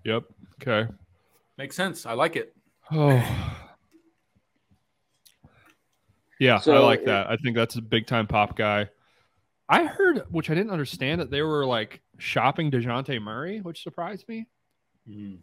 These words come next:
Speaker 2: yeah, I wouldn't do that.
Speaker 1: There was, like, rumors for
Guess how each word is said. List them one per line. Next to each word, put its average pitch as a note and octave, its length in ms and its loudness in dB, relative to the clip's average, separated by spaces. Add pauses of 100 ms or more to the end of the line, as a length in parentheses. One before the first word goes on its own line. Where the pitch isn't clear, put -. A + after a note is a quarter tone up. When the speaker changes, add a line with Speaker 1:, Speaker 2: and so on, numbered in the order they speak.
(160)
Speaker 2:
yeah, F#2 160 -10
I F2+ 40 -4
wouldn't G#2+ 260 -2
do G2+ 120 4
that. F#2 320 -2 (200)
Speaker 1:
There B2+ 100 0
was, C#3+ 140 0
like, C3+ 140 -2
rumors D#3 500 -4
for G#2+ 560 -4